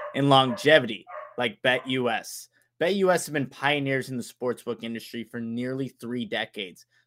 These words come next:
thriving and paying you, the loyal customer. What's great about BetUS is they have loads of bonuses, so join now at bet U S dot com today and receive a one hundred and twenty-five percent sign-up bonus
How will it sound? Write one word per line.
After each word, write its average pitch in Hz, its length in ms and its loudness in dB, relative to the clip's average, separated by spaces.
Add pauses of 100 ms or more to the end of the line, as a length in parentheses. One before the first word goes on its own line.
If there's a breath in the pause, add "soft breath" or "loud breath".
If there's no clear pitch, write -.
(100)
thriving 185 400 4
and 147 140 -6
paying 170 260 -8
you, 175 320 -4 (140)
the 123 80 -6
loyal 127 320 0
customer. 117 580 -8 (360)
What's 160 140 -2
great 220 200 4
about 196 260 2
BetUS 135 560 -2
is - 60 -14
they 107 100 -2
have - 120 -2
loads 131 440 0
of 120 140 -6
bonuses, 131 640 -2 (260)
so - 160 -8
join 151 440 -6
now 175 240 -2
at 110 140 -4
bet 139 220 -6
U 147 240 -2
S 139 160 -2
dot 143 320 -2
com 160 300 -6
today 113 580 -8 (420)
and 156 80 -6
receive 190 260 -6
a 208 40 -4
one 143 240 -4
hundred 202 300 -4
and 175 100 -10
twenty-five 170 400 -4
percent 156 340 -8
sign-up 156 440 -4
bonus 110 400 -6